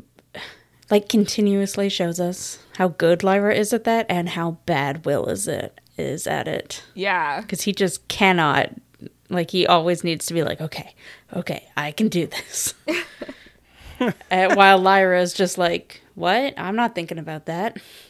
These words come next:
Speaker 2: Yeah, and it is interesting too, right? 'Cause, like, the whole book has basically brought her to this moment,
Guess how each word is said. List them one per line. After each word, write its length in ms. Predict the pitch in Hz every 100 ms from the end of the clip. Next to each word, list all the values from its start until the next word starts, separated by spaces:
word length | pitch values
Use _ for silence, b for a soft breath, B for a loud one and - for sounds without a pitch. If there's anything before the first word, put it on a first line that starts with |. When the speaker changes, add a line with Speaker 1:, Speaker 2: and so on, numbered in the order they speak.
| B B _ -
Speaker 2:
Yeah, 320 | 220 220 160
and 140 | 233 262
it 100 | 285
is 160 | 302
interesting 540 | 254 247 226 - 208 196
too, 220 | 220 185
right? 200 | 175 170
'Cause, 200 | 220 208
like, 340 | 190 165 160 B B B B B B _ _
the 280 | - 185 226
whole 180 | 240 247
book 280 | - 214 -
has 200 | 214 190
basically 440 | 190 185 196 190
brought 360 | 180 185 175 -
her 200 | 190 190
to 160 | 175 180
this 220 | 160 -
moment, 520 | 180 170 160 151 -